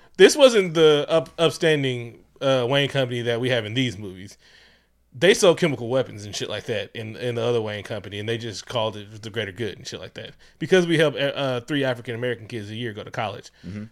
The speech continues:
Speaker 1: we can sell, uh, guns to, uh, uh, Syrian refugees.
Speaker 2: Of course.
Speaker 1: Yeah.
Speaker 2: That makes sense.
Speaker 1: Okay. Anyway, um,
Speaker 2: So as, as they're driving to the, uh, scene of the crime, Commissioner Gordon calls Batman via, uh, bat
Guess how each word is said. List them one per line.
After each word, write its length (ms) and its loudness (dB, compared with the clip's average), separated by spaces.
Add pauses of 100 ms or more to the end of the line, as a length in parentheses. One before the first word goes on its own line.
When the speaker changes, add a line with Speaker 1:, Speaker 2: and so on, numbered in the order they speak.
Speaker 1:
we 160 -2
can 160 -6
sell, 400 0
uh, 240 -6
guns 320 -8
to, 440 -12
uh, 360 -8
uh, 340 -10
Syrian 320 -8
refugees. 540 -14 (100)
Speaker 2:
Of 80 -20
course. 300 -10 (200)
Speaker 1:
Yeah. 80 -10 (140)
Speaker 2:
That 80 -12
makes 160 -10
sense. 260 -18 (240)
Speaker 1:
Okay. 260 -16 (800)
Anyway, 400 -6 (560)
um, 640 6
Speaker 2:
So 180 2
as, 260 4
as 200 0
they're 100 0
driving 340 0
to 200 -6
the, 300 -4
uh, 80 0
scene 200 -4
of 60 -6
the 60 -8
crime, 320 -6
Commissioner 400 -8
Gordon 300 -2
calls 280 -6
Batman 440 -4
via, 340 -6
uh, 480 -10 (380)
bat 460 -8